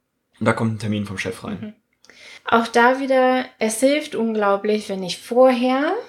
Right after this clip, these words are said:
Speaker 2: Vereinbarungen getroffen habe,
Speaker 1: Mhm.
Speaker 2: auch mit meinem Umfeld. Also meine Chefs wissen,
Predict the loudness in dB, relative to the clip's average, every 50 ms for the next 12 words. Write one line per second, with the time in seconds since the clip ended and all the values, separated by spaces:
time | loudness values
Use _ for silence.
0 | -16 _ _ _ -4 2 4 4 6 6 6 4 4 2 0 -2 -4 -4 -4 -4
1 | -4 -4 -4 -6 -4 -6 -8 -10 -8 -4 -2 0 0 2 0 0 -2 -2 -4 -2
2 | 2 2 4 2 2 2 -2 -2 -2 0 0 2 2 2 2 0 -2 -4 -4 -6
3 | -6 -6 -4 -4 -4 -4 -4 -4 -4 -4 -2 -2 -2 -2 0 0 0 2 2 2
4 | 2 2 0 0 -4 2 2 2 4 4 2 0 0 -2 -4